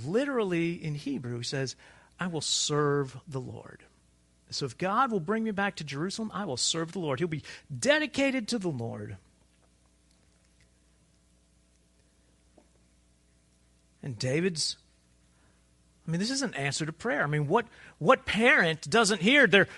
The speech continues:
child, their adult child who seems to have been wandering for years, come back and say,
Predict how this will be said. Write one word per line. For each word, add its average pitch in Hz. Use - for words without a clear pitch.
child, 240
their 185
adult 185
child 226
who 175
seems 254
to 214
have 175
been 175
wandering 226
for 180
years, 220
come 208
back 220
and 185
say, 185